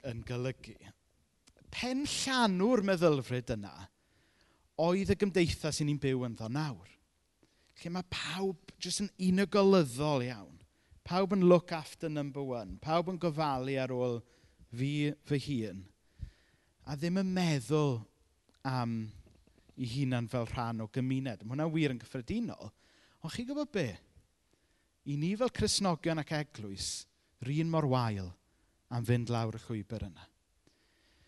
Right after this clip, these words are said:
'Y ni'n pwysleisio yn gywir iawn bod angen i ni, i bawb gael ffydd bersonol, wrth gwrs. Ma' angen pwysleisio hynna.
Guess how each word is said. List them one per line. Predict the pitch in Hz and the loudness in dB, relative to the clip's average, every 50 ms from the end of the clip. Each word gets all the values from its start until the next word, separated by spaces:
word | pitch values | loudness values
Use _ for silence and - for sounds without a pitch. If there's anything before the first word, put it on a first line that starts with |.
| _ _ _ _ _ _ _ _ _ _ - | _ _ _ _ _ _ _ _ _ _ -2
'Y | 185 185 | 0 2
ni'n | 196 220 226 240 233 - - - | 4 4 2 2 0 -4 -2 0
pwysleisio | 220 233 - - - 233 233 233 196 - - - - 269 294 277 | 0 2 2 2 4 6 6 6 6 6 2 4 6 6 6 6
yn | 214 190 - | 6 6 8
gywir | 190 185 175 170 190 202 185 175 | 8 8 8 8 8 8 8 6
iawn | 170 165 165 170 165 156 135 | 6 6 6 4 4 4 2
bod | - 135 - | 0 0 2
angen | 139 139 139 135 131 135 | 2 2 4 2 4 4
i | 135 | 4
ni, | 139 143 139 - _ - - | 4 2 0 -2 _ -2 0
i | 143 131 | 0 2
bawb | - 151 143 151 151 143 | 4 6 6 6 6 4
gael | - 151 139 | 2 0 0
ffydd | - - - 135 131 127 123 - | 0 -2 -2 -2 -2 -2 -2 -2
bersonol, | - 123 - - - - 139 127 110 104 101 98 - 160 190 | -4 -2 0 0 0 2 2 2 2 0 -4 -6 -4 -4 -4
wrth | 190 - - | -4 -4 2
gwrs. | - 302 220 - - - - - - - - _ _ _ _ - - - - | 4 4 4 4 2 -8 -8 -6 -6 -8 -8 _ _ _ _ -20 -20 -16 -10
Ma' | 156 170 | -6 -4
angen | 190 202 214 208 | -4 -4 -4 -4
pwysleisio | - 190 165 - - 139 123 - 131 113 | -6 -8 -8 -6 -6 -6 -6 -6 -8 -10
hynna. | 107 117 98 80 | -10 -10 -14 -14